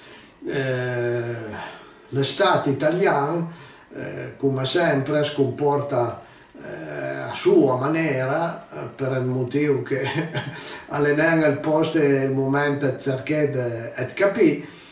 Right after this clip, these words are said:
eh, come sia lo Stato italiano, eh, quando che la, è stato obbligato, perché la comunità europea l'ha, l'ha, l'ha comandato,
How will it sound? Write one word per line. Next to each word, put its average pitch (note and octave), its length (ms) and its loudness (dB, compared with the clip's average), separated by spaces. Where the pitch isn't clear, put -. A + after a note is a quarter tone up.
eh, D3+ 260 -4
come D3 200 2
sia D#3+ 380 4
lo C#3+ 140 4
Stato D#3 380 0
italiano, D3 720 0
eh, B2+ 580 -4
quando C#3 340 0
che B2+ 160 -2
la, B2+ 440 0
è C3 180 -2
stato D#3+ 340 2
obbligato, D3+ 880 2
perché C#3 760 -2
la B2 160 -8
comunità B2+ 560 -2
europea C3+ 800 2
l'ha, B2 360 0
l'ha, A2+ 760 -10
l'ha A#2+ 100 -6
comandato, D3 1000 2